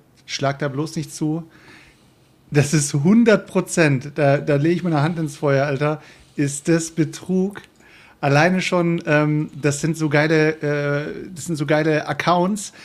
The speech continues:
die sind dann schon zweitausend, also sind schon sehr alt, zweitausendelf, da denken sich die Leute immer, "Ah, krass, der Account ist ja schon voll alt, das kann ja kein Betrug sein." Dann gehst du aber auf seine anderen Anzeigen und siehst zum Beispiel, dass jedes Teil, was er dort anbietet, auf einem anderen Tisch fotografiert ist.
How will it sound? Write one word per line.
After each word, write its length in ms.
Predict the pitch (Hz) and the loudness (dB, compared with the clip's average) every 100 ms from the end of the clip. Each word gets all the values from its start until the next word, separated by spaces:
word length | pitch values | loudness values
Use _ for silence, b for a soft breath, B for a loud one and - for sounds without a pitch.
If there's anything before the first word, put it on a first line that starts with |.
| B - | B -4
die 60 | 139 | 0
sind 180 | 175 | 2
dann 100 | 180 | 2
schon 220 | 151 160 151 | 0 -2 -2
zweitausend, 600 | - 160 160 156 160 151 | 0 2 2 0 -2 -2
also 160 | 143 | -2
sind 160 | 151 156 | 0 0
schon 140 | 160 | 2
sehr 240 | 143 139 127 | 2 2 2
alt, 340 | 165 247 - | 0 -2 -2
zweitausendelf, 680 | 156 139 135 139 143 185 - | 0 2 0 0 -4 -4 0
da 80 | 151 | 0
denken 180 | 160 | 0
sich 140 | 147 143 | -2 -2
die 80 | 156 | 0
Leute 160 | 143 | 0
immer, 200 | 151 156 | -2 -4
"Ah, 200 | 165 196 | -2 -2
krass, 400 | 190 190 220 - B B B B | -4 -6 -4 -8 B B B B
der 120 | 151 143 | 0 0
Account 320 | - - 196 | 0 0 2
ist 80 | 220 | 2
ja 60 | 170 | 2
schon 160 | 175 | 2
voll 140 | 160 147 | 2 2
alt, 280 | 165 196 | 2 0
das 80 | 160 | -2
kann 160 | - 190 | 0 2
ja 80 | 175 | 2
kein 260 | - 160 | 2 2
Betrug 360 | 147 - 240 240 | 0 0 0 2
sein." 340 | 147 123 110 B B B B | 2 2 0 B B B B
Dann 100 | 143 | 2
gehst 220 | 147 220 | 2 4
du 40 | 190 | 6
aber 120 | 160 | 6
auf 100 | 151 | 4
seine 220 | 156 156 | 4 2
anderen 260 | 233 233 160 | 2 2 4
Anzeigen 540 | 143 143 147 139 147 | 2 2 2 2 0
und 160 | 160 131 | -2 0
siehst 320 | 170 208 - | 0 -4 -2
zum 100 | 160 | 2
Beispiel, 400 | 156 160 170 156 B B B B B B _ _ | 2 2 -2 -2 B B B B B B _ _
dass 240 | - 143 - - - | -2 -2 -2 -12 -4
jedes 540 | 151 233 294 285 - | 0 0 0 -4 -6
Teil, 320 | 165 196 190 | 0 2 4
was 140 | 156 147 | 2 0
er 100 | 156 | -2
dort 200 | 147 - | -2 0
anbietet, 440 | 202 214 185 185 | 0 0 0 -4
auf 80 | 135 | -4
einem 140 | 143 | -4
anderen 320 | - 190 233 208 | 0 0 0 0
Tisch 180 | 233 | 0
fotografiert 520 | - 143 139 135 135 143 | 2 2 2 0 -2 -2
ist. 280 | 220 - | -4 -6